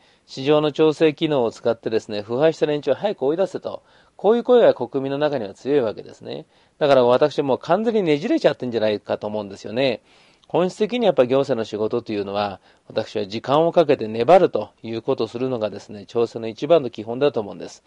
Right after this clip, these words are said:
昔からよくですね、予算折衝の時にはですね、主計官よりもですね、えー、長く起きてることができたら勝ちだと、こう言われてたようなんですね。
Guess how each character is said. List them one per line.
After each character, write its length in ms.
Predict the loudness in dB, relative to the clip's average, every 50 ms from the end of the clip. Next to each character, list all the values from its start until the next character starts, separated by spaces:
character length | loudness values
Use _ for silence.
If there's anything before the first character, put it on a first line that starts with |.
| _ _ _ -20 -20 _ _ _ _ _
昔 260 | 0 2 2 2 2
か 80 | 2 2
ら 60 | 2
よ 140 | 2 2 0
く 80 | 0
で 100 | -2 -4
す 80 | -6 -6
ね、 100 | -6 -6
予 120 | -4 -4
算 200 | -4 -2 -4 -2 -2 -2
折 100 | -4 -4
衝 160 | -4 -6 -8
の 80 | -6
時 200 | -6 -6 -8 -8
に 80 | -6 -6
は 80 | -6 -6
で 80 | -8 -10
す 100 | -12 -14
ね、 240 | -16 -16 -16 -18 _ _ _ _ _ _ _ _
主 180 | -20 -18 -6 0
計 180 | 2 2 2
官 200 | 4 4 2 2
よ 120 | 2 0 -2
り 100 | -2 -2
も 120 | -2 -4
で 100 | -4 -6
す 120 | -8 -10
ね、 280 | -12 -12 -12 -12 -14 -16 _ _ _ _ _
え 260 | -4 -2 -2 -2 -2
ー、 20 | -2
長 260 | -2 -2 0 0 0
く 100 | 2 0 0
起 80 | 0 -2
き 20 |
て 80 | -2 -2
る 80 | -2
こ 80 | 0 0
と 80 | 0 2
が 100 | 2 2
で 120 | 2 2
き 80 | 2 4
た 60 | 6
ら 100 | 6 6
勝 180 | 6 2 -6 -6
ち 60 | -2
だ 120 | -2 -2
と、 200 | -2 -4 -10 -14 -14 _ _ _ _
こ 120 | _ -8 -6
う 20 |
言 80 | -2 0
わ 80 | 0
れ 60 | 2
て 120 | 2 2 2
た 80 | 2 0
よ 140 | -2 -4 -8
う 20 |
な 100 | -12 -18
ん 40 | -18
で 60 | -20
す 60 | -16 -12
ね。 320 | -8 -6 -6 -6 -6 -8